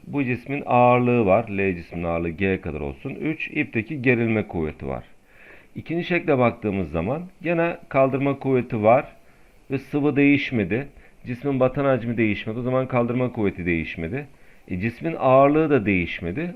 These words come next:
O zaman ipteki gerilme kuvvetinin de değişmemiş olması gerekir. Dolayısıyla T değişmez. P artar. Cevabımız Ceyhan olur diyoruz.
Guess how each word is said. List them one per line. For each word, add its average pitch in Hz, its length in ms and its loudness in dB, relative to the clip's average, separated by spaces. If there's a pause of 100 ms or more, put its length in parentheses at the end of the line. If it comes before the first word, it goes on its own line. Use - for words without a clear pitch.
O 131 100 -4
zaman 131 260 -4
ipteki 120 500 -8
gerilme 123 440 0
kuvvetinin 85 580 -4
de 156 160 -4 (360)
değişmemiş 104 720 0
olması 78 420 -6
gerekir. 78 460 -6
Dolayısıyla 95 500 -4
T 110 300 0
değişmez. 98 520 -4 (540)
P 107 220 2
artar. 92 500 -2
Cevabımız 87 640 -2 (460)
Ceyhan 82 400 0
olur 67 300 -8
diyoruz. - 360 -16